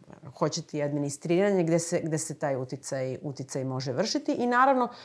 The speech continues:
preko predsednika sudova. Dakle, to vi ne morate prosto uticati neposredno na svakog, e, sudiju, s,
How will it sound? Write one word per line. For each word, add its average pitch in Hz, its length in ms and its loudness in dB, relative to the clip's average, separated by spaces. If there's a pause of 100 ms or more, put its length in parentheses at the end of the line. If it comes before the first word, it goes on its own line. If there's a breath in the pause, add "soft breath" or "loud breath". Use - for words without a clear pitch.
(140)
preko 214 280 4
predsednika 165 640 2
sudova. 123 500 -2
Dakle, 151 380 0
to 175 180 0
vi 156 200 4
ne 165 200 4
morate 165 420 4 (320)
prosto 160 500 0
uticati 160 480 -2
neposredno 151 580 0
na 147 120 0
svakog, 131 500 -4
e, - 280 -10
sudiju, 160 480 0
s, 160 80 -6